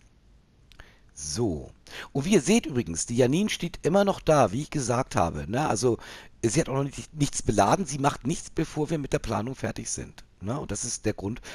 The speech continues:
warum ich immer, ähm, ja, den nächsten Lieferanten in der Nachbarschaft nehme und nicht den, wo ich gerade stehe. So, ähm, was haben wir hier noch? Hamburg, Magdeburg,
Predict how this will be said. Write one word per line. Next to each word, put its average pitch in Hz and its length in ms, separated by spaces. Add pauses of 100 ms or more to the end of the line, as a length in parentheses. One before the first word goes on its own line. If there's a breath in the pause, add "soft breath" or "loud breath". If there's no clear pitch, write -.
(180 loud breath)
warum 110 300
ich 113 160
immer, 107 340 (440 soft breath)
ähm, 92 460
ja, 82 200 (340)
den 80 80
nächsten 95 260
Lieferanten 92 460
in 82 80
der 87 80
Nachbarschaft - 640
nehme 98 240
und - 240
nicht - 280
den, 113 220
wo 113 80
ich - 100
gerade - 280
stehe. - 360 (1120 loud breath)
So, 185 460 (100)
ähm, 180 720 (580 loud breath)
was - 260
haben 139 160
wir 123 60
hier 117 160
noch? - 720
Hamburg, - 600
Magdeburg, - 800